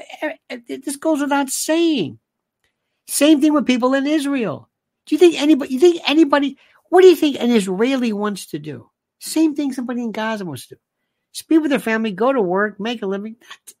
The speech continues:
it. They're stuck in this. They're stuck because people at, at hierarchical, uh, levels are involved in this, this Machiavellian,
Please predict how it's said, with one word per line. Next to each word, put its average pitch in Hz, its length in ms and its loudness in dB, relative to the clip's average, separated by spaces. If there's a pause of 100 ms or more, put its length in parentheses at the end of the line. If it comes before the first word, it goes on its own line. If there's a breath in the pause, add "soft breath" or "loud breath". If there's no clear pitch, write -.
it. 285 480 -4 (640)
They're 247 100 -4
stuck - 580 -4
in 160 180 4
this. - 440 -12 (840)
They're 196 100 0
stuck 277 260 -2
because 175 240 -4
people 220 320 -6
at, 156 260 -4
at 170 300 -6
hierarchical, 196 960 -4 (400)
uh, 147 320 -8
levels 160 800 -2 (1120)
are 220 280 -2 (100)
involved 214 560 -2
in 196 140 2
this, 165 340 -6 (960)
this 214 300 0
Machiavellian, 190 1000 -2